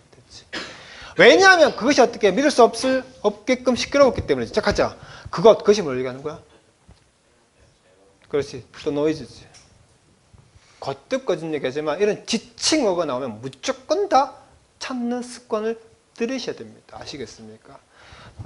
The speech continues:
또 하나 물어볼까? 또 하나 물어볼까? 접속사 빨리 가자, 얘들아.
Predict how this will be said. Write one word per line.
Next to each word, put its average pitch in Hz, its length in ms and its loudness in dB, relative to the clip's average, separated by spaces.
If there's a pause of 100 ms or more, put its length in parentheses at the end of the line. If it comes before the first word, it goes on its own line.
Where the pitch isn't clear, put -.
또 392 120 8
하나 403 240 6
물어볼까? 180 600 0 (540)
또 370 100 4
하나 415 280 6
물어볼까? 165 640 -2 (3000)
접속사 - 640 0
빨리 160 220 -6
가자, - 180 -18
얘들아. - 180 -20